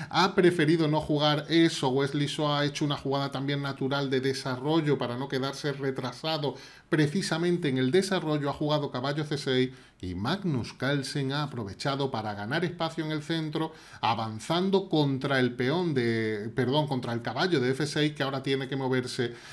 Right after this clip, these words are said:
y Wesley So decide llevarlo a D siete. Las blancas continúan desarrollando, sin importarle mucho el peón de D cuatro, que todavía puede ser capturado, y de hecho esa es la opción que elige Wesley So.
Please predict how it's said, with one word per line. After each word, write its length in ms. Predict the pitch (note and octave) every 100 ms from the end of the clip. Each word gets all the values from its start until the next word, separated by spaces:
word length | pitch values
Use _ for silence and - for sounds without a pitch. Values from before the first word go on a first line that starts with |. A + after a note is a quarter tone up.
| - -
y 380 | A2+ B2 C3+ C#3
Wesley 420 | B2+ D3+ C3 A#2
So 220 | A2+ B2+
decide 400 | A#2 A2+ C#3 C3
llevarlo 560 | A#2 G#2 G#2+ G#2 G#2 G2+ - -
a 140 | A2+
D 180 | A#2 A#2
siete. 500 | - G2+ F#2 F2 F2 - -
Las 200 | E3 F3+
blancas 400 | G3+ B3+ C4 C4+
continúan 680 | - G#3 F#3+ F#3 G3 G3 F3+
desarrollando, 960 | F3 D#3 D#3 D3 C#3+ E3+ F#3 E3 B2 G2+ -
sin 240 | - - F3
importarle 640 | E3+ E3 D3+ - A#3+ C#4+
mucho 300 | A3+ G#3+ G#3
el 100 | F3+
peón 220 | F3 D#3+
de 80 | F3+
D 120 | F3+
cuatro, 380 | F3 E3 E3 F3
que 120 | E3+
todavía 500 | C#3 F3+ F3+ F3 D#3+
puede 380 | F3 E3+ F3+ C3+
ser 260 | - D3 D3
capturado, 520 | D3+ - D3+ C#3 C3+
y 40 | C3
de 140 | B2
hecho 180 | C3 C3+
esa 200 | B2+ C#3
es 60 |
la 180 | C3 B2
opción 540 | A2+ - - D#3 D#3+ D#3+
que 180 | B2+
elige 500 | A#2 B2+ C3 - D3 D3 - - -
Wesley 480 | C3+ C3 A#2+ A2
So. 400 | G#2 - C#3 G#2+